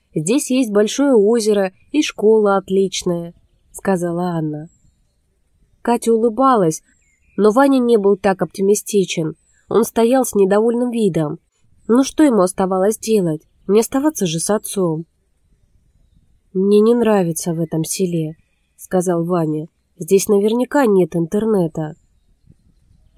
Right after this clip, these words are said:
Анна вздохнула, осознавая, что нужно привыкнуть к новой ситуации. Это необходимо не только ей, но и детям. Этот переезд требует от неё всей силы воли. Она понимала, что ей нельзя показывать свою слабость.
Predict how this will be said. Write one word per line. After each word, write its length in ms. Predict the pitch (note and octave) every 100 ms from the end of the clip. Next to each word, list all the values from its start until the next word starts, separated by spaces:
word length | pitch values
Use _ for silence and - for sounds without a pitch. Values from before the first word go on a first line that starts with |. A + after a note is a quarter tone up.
| -
Анна 280 | F#3+ G#3
вздохнула, 760 | G3+ G3+ G#3+ - F#3 E3+ E3 D#3+ _ _ _
осознавая, 640 | G#3+ A3+ A#3 C#4 C4 A#3+ F#3+
что 180 | -
нужно 300 | G#3+ B3+ A#3
привыкнуть 560 | G#3 A3 A#3 C4 F#3 D#3+
к 40 |
новой 280 | F#3+ F#3 E3
ситуации. 840 | E3 E3+ G#3 G#3 E3 - D#3 D#3 E3+ _ _ -
Это 160 | E3+
необходимо 720 | G#3 G3 - G#3+ G3+ B3 G#3+
не 160 | F#3+ F#3
только 380 | A#3+ B3+ - G3
ей, 420 | E3+ E3 D3 - _ -
но 120 | F3+
и 100 | E3
детям. 580 | E3+ A3+ A3+ F3 D#3 E3+ _ _ _ -
Этот 260 | G3 A3
переезд 440 | - A#3+ B3 C#4+ -
требует 420 | A#3+ C4+ A3+ G#3
от 140 | F#3+
неё 260 | G3+ G#3 A#3+
всей 280 | - - A#3+
силы 420 | - A#3+ A#3 A#3
воли. 480 | B3 B3+ F#3 D#3 E3+ _ _ _ _
Она 200 | - F#3+
понимала, 600 | F#3 G#3+ A3 A#3 A#3+ G3
что 180 | E3+ -
ей 120 | F3+
нельзя 440 | G3 G#3 F#3+ G#3+ F#3+
показывать 680 | F3 D#3+ G#3 G#3 F3+ D#3+
свою 220 | - F3 F#3
слабость. 600 | - A3+ G#3 E3 D3+